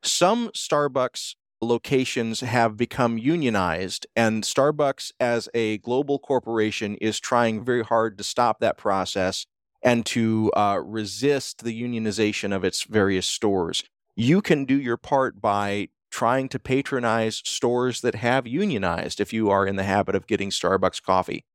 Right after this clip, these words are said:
And you can be writing to the Starbucks Corporation and saying,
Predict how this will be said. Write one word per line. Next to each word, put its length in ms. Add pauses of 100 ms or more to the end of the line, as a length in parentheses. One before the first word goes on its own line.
(200)
And 300
you 160
can 240
be 340
writing 540
to 460
the 140
Starbucks 500
Corporation 680
and 160
saying, 380